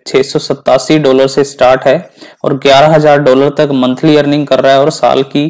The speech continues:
साढ़े आठ हजार लगभग डॉलर हैं और उससे एक सौ बत्तीस के डॉलर तक ये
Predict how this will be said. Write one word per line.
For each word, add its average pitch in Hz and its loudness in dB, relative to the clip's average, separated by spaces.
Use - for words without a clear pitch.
साढ़े 139 2
आठ 131 2
हजार 135 2
लगभग 135 0
डॉलर 131 0
हैं 139 -4
और 135 2
उससे 131 0
एक 135 -2
सौ - -2
बत्तीस 131 -4
के 147 0
डॉलर 127 0
तक 135 -2
ये 143 0